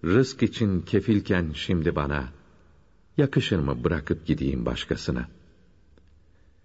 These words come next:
Her ayıp ve kusurdan beri ve uzak olan,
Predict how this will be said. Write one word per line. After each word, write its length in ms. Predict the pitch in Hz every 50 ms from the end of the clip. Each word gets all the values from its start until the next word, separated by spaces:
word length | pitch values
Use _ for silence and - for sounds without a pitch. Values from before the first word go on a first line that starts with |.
| _ _ - - - _
Her 300 | - 190 208 214 190 - - -
ayıp 420 | - 107 110 117 127 127 - - -
ve 120 | 90 87
kusurdan 800 | - 117 - - - 98 87 78 95 98 98 90 80 73 69 65
beri 420 | 92 95 92 104 110 107 95 80
ve 140 | 78 80 78
uzak 520 | 78 78 82 98 87 82 101 92 92 - -
olan, 440 | 78 76 80 82 80 67 62 62